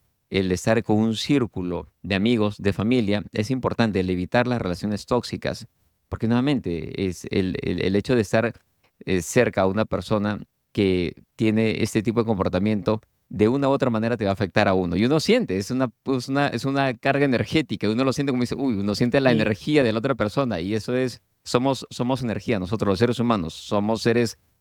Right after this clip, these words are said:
Speaker 1: eh, <laughs> celulares, bioquímicos, estructurales, anatómicos, todo, pero también somos seres energéticos. Entonces es importante mantener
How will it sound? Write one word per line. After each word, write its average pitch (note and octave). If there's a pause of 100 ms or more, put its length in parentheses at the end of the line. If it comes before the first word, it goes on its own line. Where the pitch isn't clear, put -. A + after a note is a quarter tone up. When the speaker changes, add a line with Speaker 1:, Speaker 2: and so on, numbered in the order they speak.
(140)
Speaker 1:
eh, F#2
<laughs> G#2
celulares, A2
bioquímicos, A#2
estructurales, G#2
anatómicos, A2
todo, A#2 (460)
pero G#2
también G2+
somos A2
seres G2+
energéticos. G2
Entonces G2+
es G#2
importante G#2+
mantener G2